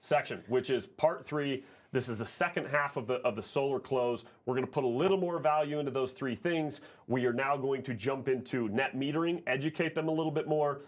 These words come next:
We're gonna dive into the actual proposal today, the transition into closing documents, solidifying the sale, and then diving into, uh, how you can build a little bit better referral-based business.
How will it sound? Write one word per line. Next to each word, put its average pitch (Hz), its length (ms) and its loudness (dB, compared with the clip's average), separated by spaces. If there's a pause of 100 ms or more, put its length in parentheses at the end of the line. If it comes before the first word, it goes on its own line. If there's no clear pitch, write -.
(200)
We're 123 100 2
gonna 123 120 2
dive 135 320 2
into 131 120 0
the 117 140 2
actual 143 320 0
proposal 156 640 0
today, 240 380 -2 (300)
the - 60 0
transition 160 680 0
into 143 160 -2
closing 165 440 0
documents, 143 640 0 (220)
solidifying 135 680 0
the 120 80 -2
sale, 117 440 2 (340)
and 120 140 2
then 117 140 0
diving 117 360 0
into, 113 440 0
uh, 107 120 2
how 120 100 0
you 110 140 -2
can 110 120 -4
build 110 260 0
a 107 40 0
little 107 220 -2
bit 110 160 -2
better 107 160 -2
referral-based 104 640 -2
business. 113 360 0